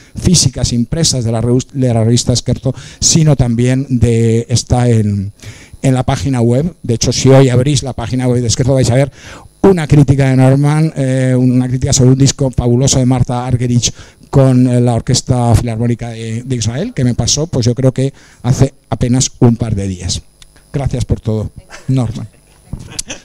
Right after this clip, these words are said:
Pasando a lo que nos ocupa, bueno, pues, ¿qué es el libro este? Y perdonar por este excurso tan introductorio, quizá tan, tan largo. Eh, Genio y Ansiedad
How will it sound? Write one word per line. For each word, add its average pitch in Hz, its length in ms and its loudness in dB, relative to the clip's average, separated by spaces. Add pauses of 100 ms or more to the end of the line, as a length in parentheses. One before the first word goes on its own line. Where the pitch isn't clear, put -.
(140)
Pasando 226 400 2
a 220 40 2
lo 220 60 2
que 196 80 0
nos 185 160 2
ocupa, 175 420 -2 (540)
bueno, 185 420 2 (100)
pues, - 280 0 (100)
¿qué 139 140 -12
es 131 140 -6
el 120 80 -18
libro 123 280 -6
este? 135 240 -2
Y 160 120 -2
perdonar 135 440 0
por 143 140 -2
este 143 240 2
excurso 151 580 2
tan 135 420 -2 (260)
introductorio, 147 840 4
quizá 151 340 2
tan, 139 420 -2
tan 135 240 -4
largo. 143 340 4 (400)
Eh, 143 460 4
Genio 185 280 2
y 185 60 4
Ansiedad 165 560 -2